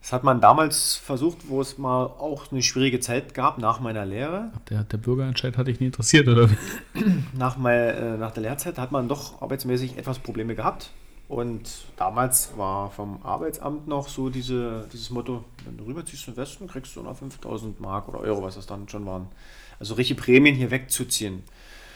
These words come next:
Speaker 1: Und ich habe damals gesagt: Nein, ich möchte hier bleiben und ich möchte hier auch immer wieder Arbeit finden. Und das
Speaker 2: Mhm.
Speaker 1: hat sich eingestellt und das hat sich zum Guten gewandelt. Und ich kann mit Stolz sagen, es war gut, dass ich hier geblieben bin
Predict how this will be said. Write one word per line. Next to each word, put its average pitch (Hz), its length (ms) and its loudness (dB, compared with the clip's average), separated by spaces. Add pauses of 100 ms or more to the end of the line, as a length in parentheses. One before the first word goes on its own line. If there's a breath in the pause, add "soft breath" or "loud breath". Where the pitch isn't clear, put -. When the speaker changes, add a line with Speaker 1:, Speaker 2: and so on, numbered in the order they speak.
(160 loud breath)
Speaker 1:
Und - 80 -14
ich - 60 -12
habe 107 100 -8
damals 170 340 -4
gesagt: 131 320 -8
Nein, 117 200 -6
ich 120 100 -12
möchte 123 240 -12
hier 135 180 -8
bleiben 104 200 -6
und 101 80 -8
ich 95 100 -12
möchte - 260 -14
hier 117 220 -10
auch - 100 -14
immer 117 160 -10
wieder 117 140 -8
Arbeit 120 180 -8
finden. 98 380 -12 (760)
Und 104 140 -4
das 98 80 -4
Speaker 2:
Mhm. 117 40 -4
Speaker 1:
hat 160 80 -6
sich - 100 -14
eingestellt 156 640 -4 (100)
und - 160 -16
das - 120 -16
hat 117 120 -14
sich - 120 -18
zum 110 160 -12
Guten 139 260 -2
gewandelt. 131 440 -2 (440 loud breath)
Und 117 100 -12
ich - 80 -16
kann 110 120 -6
mit 104 120 -6
Stolz 135 540 -2 (800)
sagen, 135 580 6 (240)
es - 160 -14
war 117 100 -6
gut, 127 160 -6
dass 143 100 -2
ich 135 60 -4
hier 147 100 0
geblieben 131 320 0
bin 127 240 -4